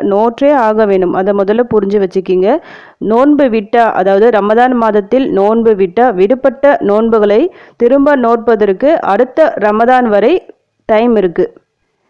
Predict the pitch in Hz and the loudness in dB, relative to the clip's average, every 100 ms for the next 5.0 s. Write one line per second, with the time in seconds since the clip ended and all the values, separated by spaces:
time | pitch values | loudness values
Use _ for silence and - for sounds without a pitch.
0 | _ - 208 233 233 214 247 247 196 190 | _ -4 0 2 0 0 0 0 0 0
1 | 196 214 196 196 196 190 190 240 185 185 | 0 0 0 0 0 0 0 0 -2 0
2 | 226 240 233 202 214 214 196 190 185 196 | 0 0 -2 -4 -2 0 0 0 0 0
3 | 254 277 185 196 196 - 190 196 247 - | -2 -2 -2 -2 -2 -4 -2 0 0 0
4 | 180 190 190 196 196 180 180 175 170 170 | -2 0 -2 -2 -2 -2 -2 -2 -2 -2